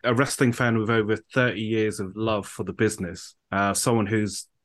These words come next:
amazing at what he does in terms of social media and marketing,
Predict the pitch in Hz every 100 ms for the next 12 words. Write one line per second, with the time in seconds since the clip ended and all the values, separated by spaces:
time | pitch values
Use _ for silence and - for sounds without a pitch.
0 | - 117 120 120 113 98 98 104 98 104
1 | 101 98 95 104 95 95 - 107 - 95
2 | 101 98 101 92 101 95 - - 92